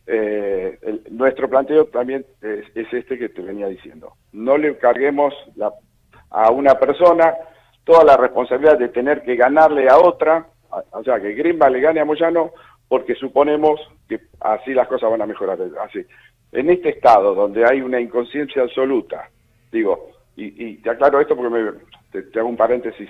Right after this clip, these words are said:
la, la, la, la aplicación de la ley de salvataje no es una propuesta, es una posibilidad.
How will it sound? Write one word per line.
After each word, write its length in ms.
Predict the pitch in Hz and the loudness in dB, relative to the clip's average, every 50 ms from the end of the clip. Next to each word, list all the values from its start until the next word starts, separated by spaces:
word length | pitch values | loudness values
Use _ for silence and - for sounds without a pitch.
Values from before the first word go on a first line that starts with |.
| - _ _ - 92 - - | -20 _ _ -20 -20 -18 -14
la, 260 | 92 95 98 101 - - - - | -8 -6 -4 -4 -6 -6 -12 -12
la, 720 | 101 101 104 101 101 101 101 101 98 95 92 90 92 - _ _ _ _ _ _ _ - - | -6 -4 -2 0 0 -2 -2 -4 -6 -6 -8 -12 -14 -16 _ _ _ _ _ _ _ -16 -10
la, 120 | 92 101 | -6 -6
la 140 | 117 110 110 | -4 -4 -4
aplicación 440 | 110 - 123 120 139 143 - 190 185 | -4 -6 -6 -6 -6 -4 -4 -2 -2
de 80 | 160 131 | 2 2
la 80 | 123 | 2
ley 140 | 127 135 143 | 2 2 0
de 120 | 143 - | 0 0
salvataje 400 | - 120 113 113 - 101 98 101 | 0 0 0 0 -2 -4 -8 -8
no 120 | 107 131 156 | -4 -4 -4
es 120 | 151 - | -4 -4
una 140 | 131 113 104 | -6 -6 -8
propuesta, 460 | - - - - 87 - _ - 98 | -8 -10 -12 -14 -14 -14 _ -14 -14
es 80 | 95 - | -12 -8
una 160 | 127 120 110 | -6 -6 -6
posibilidad. 560 | - 107 95 - 92 92 98 104 107 107 - | -6 -8 -10 -12 -14 -14 -10 -8 -6 -6 -8